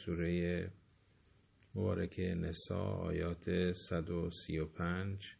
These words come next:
تا صد و چهل. خدا رو شکر می‌کنیم توفیق داد در محضر قرآن کریم باشیم و برای ادامهٔ مسیر نیز از او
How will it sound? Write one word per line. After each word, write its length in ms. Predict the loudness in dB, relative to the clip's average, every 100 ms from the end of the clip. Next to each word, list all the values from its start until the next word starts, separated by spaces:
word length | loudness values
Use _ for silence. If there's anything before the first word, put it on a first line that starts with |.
| -20 _ -20 -20 -20 -20 -10
تا 240 | -2 0 0
صد 360 | 0 0 2
و 340 | 0 2 0 -2
چهل. 380 | -4 -4 -4 -8 -12 -20 _ -20 -20 -20 -20 -20 _ 2
خدا 200 | 6 6
رو 60 |
شکر 440 | 4 6 6 4 0
می‌کنیم 480 | 0 2 4 4 2
توفیق 420 | -2 -2 -2 -2 0
داد 280 | 0 0
در 280 | -2 -2 -2 -4 -16 -20 -20 -20 -20 -20 -6
محضر 680 | -4 -2 0 0 0 0 -2 -8 -12 -6
قرآن 380 | -2 -2 -2
کریم 400 | -2 -2 0 0
باشیم 560 | -2 -4 -4 -4 -4 -6 -12 -20 -20 -20 -20 -20 -20 -8
و 60 | -2
برای 720 | 2 2 4 4 4 2 2
ادامهٔ 500 | 0 0 2 2 2
مسیر 560 | 0 -2 -2 -2 0 0
نیز 500 | 0 0 -4 -10 -18 -20 -20 -20 -20 -20 -20 -20 -20 -6
از 200 | -4 -2
او 440 | 0 0 0 -2